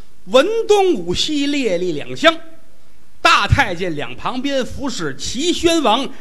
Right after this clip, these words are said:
转屏风入座，龙书案后边一坐，是面沉似水。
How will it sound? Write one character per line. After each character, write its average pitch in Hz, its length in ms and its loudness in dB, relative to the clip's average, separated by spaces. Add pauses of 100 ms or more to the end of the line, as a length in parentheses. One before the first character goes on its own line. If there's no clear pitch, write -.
(240)
转 135 460 4
屏 285 240 0 (160)
风 403 220 4
入 330 200 4
座， 349 300 0 (460)
龙 277 280 -2
书 339 200 2
案 302 220 2
后 254 220 0
边 208 120 -2
一 330 120 2
坐， 349 340 6
是 - 140 -6
面 214 720 0
沉 240 260 4 (160)
似 - 260 -6
水。 165 360 -4